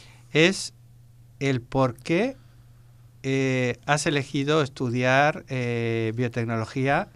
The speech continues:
por un lado, y además biotecnología de los alimentos, porque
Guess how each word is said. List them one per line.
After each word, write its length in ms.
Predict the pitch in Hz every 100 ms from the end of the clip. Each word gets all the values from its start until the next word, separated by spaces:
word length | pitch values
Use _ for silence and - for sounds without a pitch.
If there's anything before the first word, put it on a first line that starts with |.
| - - -
por 180 | 123
un 120 | 127 147
lado, 380 | 165 196 285 - - - - -
y 80 |
además 380 | 135 127 131 180
biotecnología 920 | 160 139 131 127 120 - 143 135 131 127
de 120 | 131
los 200 | 127 135
alimentos, 580 | 127 156 254 - 123 -
porque 640 | 131 120 135 123 123